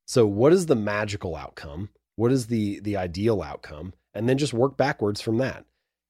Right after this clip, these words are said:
And what is shocking, stunning even to me, even after having done it once or twice in my life,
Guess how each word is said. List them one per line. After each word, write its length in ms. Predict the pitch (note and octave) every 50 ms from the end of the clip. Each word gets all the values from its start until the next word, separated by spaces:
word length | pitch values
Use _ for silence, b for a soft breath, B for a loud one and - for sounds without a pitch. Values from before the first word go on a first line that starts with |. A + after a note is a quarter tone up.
| _ _ _
And 200 | - C3 C3 C3+
what 140 | C3 D#3 E3+
is 340 | E3 C#3 A2+ G2+ - - - _ -
shocking, 680 | - - - - D#3+ D3+ F3 F#3+ - - F#2 E2 E2 D#2+
stunning 500 | - - - - D3 E3+ E3+ C3+ G#2 G2+
even 320 | G2+ G2+ G2 G#2 F#2+ F2+ E2+
to 140 | - -
me, 460 | G#2 G2+ G2 G2 G2 F#2+ F#2 F2 - _ _ _ _ -
even 260 | C3+ D3 D#3 E3 C#3
after 380 | A#2 A#2+ B2+ C#3+ - - B2 G#2
having 320 | - A#2+ A#2+ A#2 A2+ G2+
done 220 | F#2+ A#2+ B2 B2+ A2
it 220 | F2+ D#2 - - -
once 280 | F2+ F#2+ F#2 F#2 -
or 60 | F2+ E2
twice 360 | - - F2 E2+ F2 - -
in 60 | F2
my 100 | D2+ D#2
life, 380 | D2+ C#2+ D2+ D#2 E2+ F2+ -